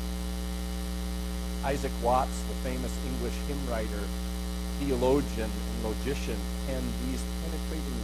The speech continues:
words about contending for the faith. He said this, "Am I a soldier of the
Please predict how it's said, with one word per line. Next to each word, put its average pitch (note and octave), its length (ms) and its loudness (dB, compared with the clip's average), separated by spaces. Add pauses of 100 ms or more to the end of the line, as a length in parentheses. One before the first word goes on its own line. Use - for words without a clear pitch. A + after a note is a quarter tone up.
words A#2 420 0 (640)
about G#2 300 0 (160)
contending - 640 -2 (180)
for - 80 -4
the - 240 -2
faith. - 240 -2 (880)
He - 240 -2
said A2+ 160 0 (100)
this, A2+ 200 0 (340)
"Am G#2+ 60 -2
I A#2+ 180 2
a - 840 -2 (140)
soldier B2 480 0
of - 480 -2
the - 140 -2